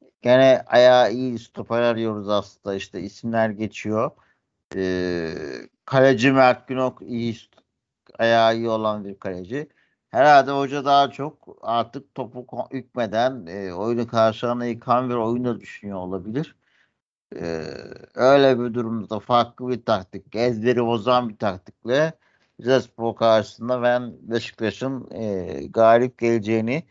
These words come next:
düşünüyorum yani. İyi motive oldu takım çünkü. Transferlerin çoğu eskiden ge-, ge-, vaktinde yetişti. E, ve Alex oynayamayacak.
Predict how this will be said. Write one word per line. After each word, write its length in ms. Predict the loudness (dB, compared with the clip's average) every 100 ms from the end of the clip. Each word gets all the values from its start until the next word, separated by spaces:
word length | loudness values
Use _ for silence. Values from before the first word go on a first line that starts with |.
| _ _ -18
düşünüyorum 640 | -12 -4 2 2 2 -2
yani. 400 | -6 -6 -12 -12
İyi 320 | 0 4 4
motive 380 | 4 0 0 2
oldu 320 | 2 2 -2
takım 320 | -10 -14 -16 -16
çünkü. 340 | -16 -14 -10
Transferlerin 720 | -4 -2 -2 0 2 0 -4
çoğu 320 | -8 -6 -6
eskiden 520 | -8 -10 -4 -2 0
ge-, 260 | -2 -12 -18 _ _ _ _ -8
ge-, 300 | -8 -4 2
vaktinde 460 | 2 0 -6 -2
yetişti. 600 | -2 -2 -6 -14 -8 -8 -8 _ _ _ _ _ _ _ _ _ -16
E, 240 | -12 -10 -2
ve 200 | 2 4
Alex 420 | 6 4 0 -4
oynayamayacak. 880 | -6 -6 -10 -10 -8 -6 -6 -8